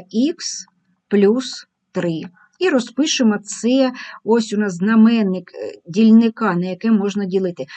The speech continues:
Тепер записуємо двадцять чотири ікс, це друга дія. Двадцять чотири розписуємо два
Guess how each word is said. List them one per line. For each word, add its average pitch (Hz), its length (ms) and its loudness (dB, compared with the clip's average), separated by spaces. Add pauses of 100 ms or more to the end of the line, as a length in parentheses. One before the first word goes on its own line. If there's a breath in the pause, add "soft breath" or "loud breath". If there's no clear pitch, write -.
(160 loud breath)
Тепер 269 240 -2
записуємо 220 580 -2
двадцять 254 380 -6
чотири 202 400 -2
ікс, 202 200 -4
це 220 140 -4
друга 202 320 -2
дія. 175 400 -6 (460 loud breath)
Двадцять 214 600 -2
чотири 208 720 -2
розписуємо 190 880 -4
два 214 500 -2